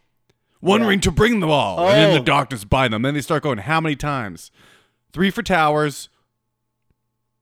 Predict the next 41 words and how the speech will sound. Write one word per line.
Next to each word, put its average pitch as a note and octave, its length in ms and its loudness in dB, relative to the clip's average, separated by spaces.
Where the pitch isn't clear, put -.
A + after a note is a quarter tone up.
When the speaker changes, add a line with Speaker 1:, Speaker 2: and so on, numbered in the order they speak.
Speaker 1:
Whatever. E3+ 500 -2
Speaker 2:
I E3+ 180 0
see G#3+ 140 -6
what - 80 -14
you're - 20 -4
Speaker 1:
Five F3+ 300 4
Speaker 2:
saying. - 60 -20
Speaker 1:
for G#2+ 60 -8
Speaker 2:
So G#2+ 60 -4
we G#2+ 60 -6
should A#2+ 80 -8
Speaker 1:
return. F#2+ 120 -6
Speaker 2:
say F#3+ 140 -2
that. D#3 320 -2
So G3 400 -6
we, F#3 180 -10
do D3 120 -12
you D3+ 60 -10
think F3 140 -6
if F#3 100 -8
she's F#3+ 140 -12
a E3+ 60 -8
big D3+ 160 -8
fan, D3 260 -6
we E3 100 -8
could, D3 220 -14
she'll, C#3+ 220 -10
like, C3+ 260 -6
do C3+ 160 -10
the C3 100 -8
rant A#2 220 -10
with E3 140 -16
me? G3+ 240 -12
Speaker 1:
<laughs> - 260 -6
I D#3 240 -2
wonder. C#3 540 -4
Like, - 180 -2
that's E3+ 220 -4
what F3+ 100 2
I D#3+ 120 2
was, C#3+ 240 -4